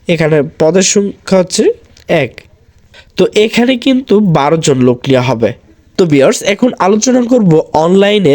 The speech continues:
সাতচল্লিশতম বিসিএস পরীক্ষা দুই হাজার চব্বিশ আবেদন পূরণ,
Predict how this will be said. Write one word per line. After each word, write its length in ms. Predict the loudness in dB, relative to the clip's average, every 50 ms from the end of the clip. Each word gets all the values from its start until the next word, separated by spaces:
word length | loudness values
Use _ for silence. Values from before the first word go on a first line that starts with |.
| 2
সাতচল্লিশতম 680 | 0 -2 -2 -4 -4 -2 -2 0 0 0 0 0 0 0 2 0 2 0
বিসিএস 400 | 0 0 0 0 0 0 0 -2 -4 _
পরীক্ষা 340 | 0 0 0 0 0 -2 -2
দুই 160 | 0 2 0
হাজার 200 | 2 2 0 -2 -2 0
চব্বিশ 360 | 0 0 2 2 0 0 -2 -2 -4 -6 -4 -4
আবেদন 400 | -2 0 0 0 2 2 0 0 -2 -8 -16 -20 -20 -20 -20 _ _ _ _ _ _ _ _ _
পূরণ, 320 | 0 2 4 4 4 4